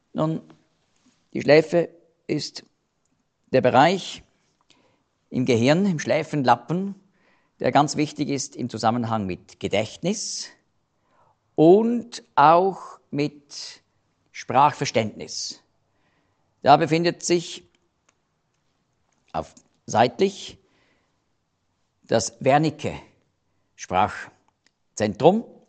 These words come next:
um Sprache zu verstehen. Also, Sprachverständnis und Gedächtnis. Und das alles verbunden auch mit unserem Denken.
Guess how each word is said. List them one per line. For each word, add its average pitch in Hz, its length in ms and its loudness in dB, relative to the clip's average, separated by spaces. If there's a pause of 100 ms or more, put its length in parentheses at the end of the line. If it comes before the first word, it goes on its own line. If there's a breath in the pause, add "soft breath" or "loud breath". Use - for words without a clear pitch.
(120)
um 135 180 -4
Sprache 127 580 -2
zu 135 420 -6
verstehen. 123 540 2 (1400)
Also, 170 560 4 (1900)
Sprachverständnis 147 1300 0
und - 540 -6 (920)
Gedächtnis. - 880 -4 (1500)
Und 139 140 2
das 160 100 6
alles 180 240 6
verbunden 170 520 0
auch 156 200 0
mit 160 160 -6
unserem 135 600 -6
Denken. 123 600 -6